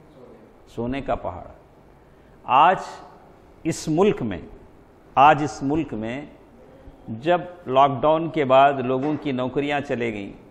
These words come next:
हाँ, टीचरों ने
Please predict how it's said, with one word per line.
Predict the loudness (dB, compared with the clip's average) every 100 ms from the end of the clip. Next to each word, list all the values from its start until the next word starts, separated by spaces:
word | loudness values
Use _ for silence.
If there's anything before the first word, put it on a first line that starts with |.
| -20 -20 -20 -20 -10
हाँ, | -8 -8 -10 -20 -20 -20 -20 -20 -8
टीचरों | -6 -2 0 0 0
ने | 0 -2 -4 -8